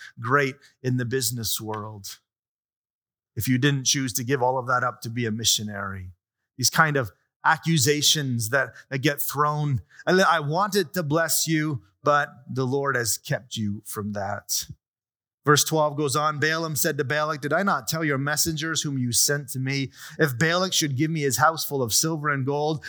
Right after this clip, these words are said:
I would not be able to go beyond the word of the Lord to do either good or bad with my own will? What the Lord speaks, that I will speak.'"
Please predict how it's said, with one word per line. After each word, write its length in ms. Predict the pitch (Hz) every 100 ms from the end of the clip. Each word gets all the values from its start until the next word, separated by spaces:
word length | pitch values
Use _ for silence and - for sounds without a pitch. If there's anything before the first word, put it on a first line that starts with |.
| 175
I 80 | -
would 140 | 160 151
not 260 | 165 190
be 140 | 180 180
able 160 | 170
to 80 | 156
go 100 | 170
beyond 380 | 156 160 165 156
the 60 |
word 200 | 143 156
of 60 | 156
the 80 | 151
Lord 280 | 170 180 131
to 100 | 135
do 240 | 156 175 -
either 260 | 160 143
good 340 | 143 139 190 220 -
or 200 | 143 127
bad 420 | 151 180 202 196 - -
with 80 | 165
my 160 | 143
own 260 | 156 175 185
will? 480 | 170 151 123 107 - _ _ _ _ - - -
What 120 | 170
the 100 | 170
Lord 300 | 175 226 202
speaks, 720 | - 226 262 - - - - _ _ _ _ -
that 240 | 113 127
I 80 | 143
will 140 | 143
speak.'" 500 | 143 - 160 123 -